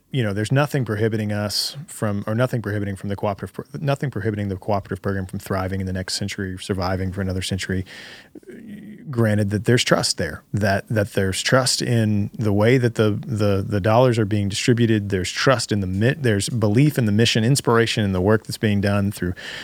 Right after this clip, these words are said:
churches that are being planted, through missionaries that are being sent, through seminaries that are doing just Christian, I mean, biblical, conservative, Christian, evangelical education.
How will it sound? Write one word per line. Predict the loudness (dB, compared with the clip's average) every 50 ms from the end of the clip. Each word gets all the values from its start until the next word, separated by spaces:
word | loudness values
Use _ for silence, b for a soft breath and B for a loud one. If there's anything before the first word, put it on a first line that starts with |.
| B B
churches | 4 4 6 6 8 6
that | 8 6
are | 6
being | 6 4 4 2
planted, | 4 4 6 6 6 6 4 2 2
through | 2 2
missionaries | 2 2 2 4 4 4 6 6 6
that | 4 4
are | 2
being | 2 0 0
sent, | 0 0 2 2 2 2 2 0
through | -2 -2 0
seminaries | 2 4 6 6 6 8 8 6 6 6 4 4
that | 4 2
are | 2
doing | 2 2 2 2 2 0 -2 -4 -4 -2
just | 2 2 2 2 0 -4 -8
Christian, | -2 0 2 2 2 2 2 2 2 2 2
I | 2 2
mean, | 2 2 4
biblical, | 6 6 8 8 6 6 6 4 4 2 0 -2
conservative, | -2 0 2 4 4 4 6 6 4 2 0 -2 -10 -6
Christian, | -2 -2 0 0 2 2 4 4 4 4 2 0 2 2
evangelical | 4 4 4 4 4 4 2 2 2 2 2 0
education. | 0 0 0